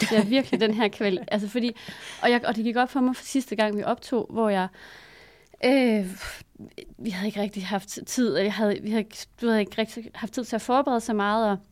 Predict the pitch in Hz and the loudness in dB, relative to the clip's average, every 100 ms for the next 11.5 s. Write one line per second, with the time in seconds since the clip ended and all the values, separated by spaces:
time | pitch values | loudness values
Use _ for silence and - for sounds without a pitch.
0 | _ _ _ _ - 214 233 208 247 220 | _ _ _ _ -8 -2 2 2 2 2
1 | 220 214 208 190 202 247 247 226 208 - | 4 2 2 0 2 2 2 0 -2 -4
2 | 208 233 247 208 208 220 180 - 196 - | 0 2 4 2 2 2 0 -2 -4 -4
3 | - 170 180 277 269 233 233 214 220 202 | -10 -8 -2 4 4 4 4 4 4 2
4 | 196 - 226 208 208 190 - - - - | 2 2 2 2 -2 -4 -8 -18 -20 -20
5 | - _ - 226 214 - 233 240 226 226 | -20 _ -2 0 0 -2 0 2 4 2
6 | - 220 254 220 196 208 208 208 208 - | 0 0 4 4 4 2 2 0 -2 -4
7 | 208 - 226 254 226 - - - - - | -6 0 2 2 0 -2 -12 -20 -10 2
8 | 233 226 285 285 269 233 - 285 311 - | 2 4 2 2 0 -2 0 0 0 -2
9 | 196 190 196 - 226 226 233 - _ _ | -2 -2 -4 -4 0 0 0 -4 _ _
10 | _ _ _ 220 220 254 226 - 277 226 | _ _ _ -6 -4 -6 -6 -2 0 2
11 | 190 190 214 208 | 0 -6 -8 -8